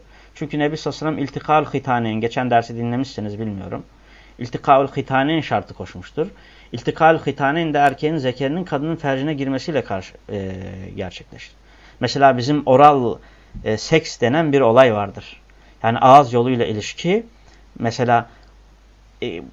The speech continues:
kişi boşalmaksızın bunu yaparsa gusül gerektirir mi? Hayır, gerektiremez. Ya o bir işte giriş mahallidir. Guslü gerektirir şeklinde yaklaşırsan, e, arkadan yaklaşma meselesine, o zaman onu ağızdan ya-, yap-, e, yaklaşılan meselelere de söylemen lazım ki bunu söyleyemiyorlar.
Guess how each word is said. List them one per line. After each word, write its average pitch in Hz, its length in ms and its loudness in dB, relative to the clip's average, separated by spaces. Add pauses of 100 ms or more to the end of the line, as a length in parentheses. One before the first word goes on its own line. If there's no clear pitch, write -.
kişi 151 240 -2
boşalmaksızın 131 920 2
bunu 120 140 0
yaparsa 135 500 2
gusül 117 280 -10
gerektirir 147 380 -2
mi? 254 100 0
Hayır, 160 200 6
gerektiremez. 127 600 -2
Ya 120 160 2
o 143 160 4
bir 160 80 0
işte 156 220 -2
giriş 143 300 -2
mahallidir. 117 520 0 (380)
Guslü 131 240 -2
gerektirir 143 460 2
şeklinde 131 600 -2 (400)
yaklaşırsan, 135 760 2
e, 117 400 2
arkadan 123 360 4
yaklaşma 113 460 -2
meselesine, 151 520 -4
o 139 100 2
zaman 131 260 0
onu 147 320 2
ağızdan 131 520 4
ya-, 131 120 -2
yap-, 123 260 -4 (100)
e, 127 80 -8 (180)
yaklaşılan 117 680 -2
meselelere 123 420 -2
de 127 80 0
söylemen 107 440 -6
lazım 120 220 -2
ki 147 120 -6
bunu 147 120 -2
söyleyemiyorlar. 117 640 -4